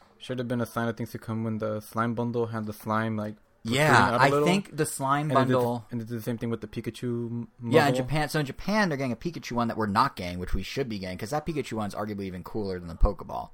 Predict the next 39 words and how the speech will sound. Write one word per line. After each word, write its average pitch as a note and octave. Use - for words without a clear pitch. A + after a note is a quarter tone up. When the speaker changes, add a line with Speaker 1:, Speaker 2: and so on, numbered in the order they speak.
Speaker 2:
Like, A#2+
the F3
Pikachu D#3+
one, C3
his G#2+
face B2
pops -
out D#2
slightly, C2
like, F#2
his G2
mouth G#2+
and F#2+
nose. F#2+
And A2+
when A#2
you A2
Speaker 1:
It's -
Speaker 2:
open C3
Speaker 1:
like A2
Speaker 2:
it, A2
all E3
the -
Speaker 1:
three E3
D, D3
Speaker 2:
buttons C3+
Speaker 1:
even C3+
though C3
the B2
console -
itself -
is C3+
the -
two -
D D#3
S. E3
Speaker 2:
It's B2
very G#3
misleading. A2+